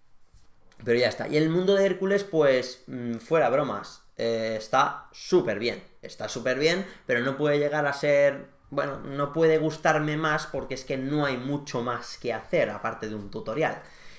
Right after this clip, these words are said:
Y creo que no me dejo ninguno. No me acuerdo si me dejo alguno, pero creo que no. Eh... Ah, Villa, sí, claro, claro que sí, Villa Crepúsculo. Villa Crepúsculo me parece,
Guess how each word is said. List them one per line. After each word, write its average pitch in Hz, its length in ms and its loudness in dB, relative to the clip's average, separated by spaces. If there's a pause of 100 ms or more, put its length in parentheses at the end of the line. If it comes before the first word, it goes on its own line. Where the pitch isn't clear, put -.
(220)
Y 127 380 -4
creo 123 300 -2
que 156 80 -6
no 123 180 -6
me 107 140 -8
dejo 104 300 -10
ninguno. 98 500 -12 (4000)
No 180 180 0
me 156 80 0
acuerdo 110 360 -2
si 110 100 -8
me 107 100 -4
dejo 107 220 -2
alguno, 104 340 -4
pero 104 240 -6
creo 113 240 -6
que 170 100 -10
no. 139 220 -10 (640)
Eh... - 420 -20 (240)
Ah, 180 220 12
Villa, 151 320 4
sí, 156 160 -2
claro, 143 440 4
claro 120 360 0
que 113 60 -6
sí, 123 180 -6
Villa 123 260 0
Crepúsculo. 127 460 0
Villa 120 220 0
Crepúsculo 131 400 -2
me 147 80 -2
parece, 135 480 0